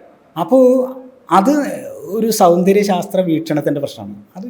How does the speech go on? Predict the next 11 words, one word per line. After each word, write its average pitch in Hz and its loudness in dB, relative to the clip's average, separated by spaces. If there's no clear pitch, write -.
യഥാർത്ഥത്തിൽ 170 0
കറുപ്പ് 156 2
വെളുപ്പ് 156 4
എന്ന് 160 4
പറയുന്ന 151 0
ഒരു 147 0
ദ്വന്ദ്ം 160 4
ഉണ്ടാക്കുകയും 117 0
ബൈനറി 151 4
ഉണ്ടാക്കുകയും 131 -4
കറുപ്പിനെ 165 2